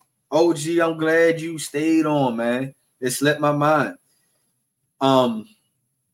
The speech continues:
appreciate you, man. If y'all have not followed,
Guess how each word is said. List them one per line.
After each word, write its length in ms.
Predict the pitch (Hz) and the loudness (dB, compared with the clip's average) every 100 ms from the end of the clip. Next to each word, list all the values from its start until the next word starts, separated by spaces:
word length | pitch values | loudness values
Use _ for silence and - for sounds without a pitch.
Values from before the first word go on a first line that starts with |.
| _ _ | _ _
appreciate 680 | 185 202 - 151 147 131 | 0 2 0 2 2 2
you, 120 | 127 120 | -2 0
man. 340 | 123 135 139 | 2 2 2
If 240 | 156 147 | 0 0
y'all 300 | 147 170 175 | 2 4 4
have 180 | 165 143 | 4 0
not 640 | 127 139 156 165 135 - - | -2 -2 2 4 2 -2 2
followed, 640 | 156 156 156 151 139 | 4 4 2 0 -4